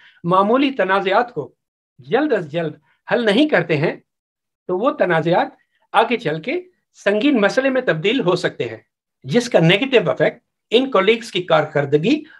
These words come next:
और इनके आउटपुट पर हो सकता है। यहाँ तक कि ये कॉन्फ्लिक्ट काम के पूरे माहौल को भी मुतासर कर सकता है। अपने कलीग्स के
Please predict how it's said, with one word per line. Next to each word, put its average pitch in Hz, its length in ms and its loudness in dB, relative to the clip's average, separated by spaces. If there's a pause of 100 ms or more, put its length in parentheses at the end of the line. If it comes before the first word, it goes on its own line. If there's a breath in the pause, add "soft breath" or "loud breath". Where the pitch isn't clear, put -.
और 196 140 4
इनके 208 360 0
आउटपुट 220 440 0
पर - 240 -4 (220)
हो 190 100 0
सकता - 280 -4
है। 107 220 -12 (580)
यहाँ 190 300 0
तक 170 180 -4
कि 254 240 -10 (440)
ये 277 140 -4
कॉन्फ्लिक्ट 160 580 -2 (120)
काम 226 240 4
के 233 120 -2
पूरे 240 280 4
माहौल 202 360 0
को 160 140 0
भी 254 260 -8 (180)
मुतासर 190 440 2
कर - 160 2
सकता 131 280 -8
है। 117 220 -10 (1300)
अपने 294 240 0
कलीग्स 208 440 0
के 269 160 -6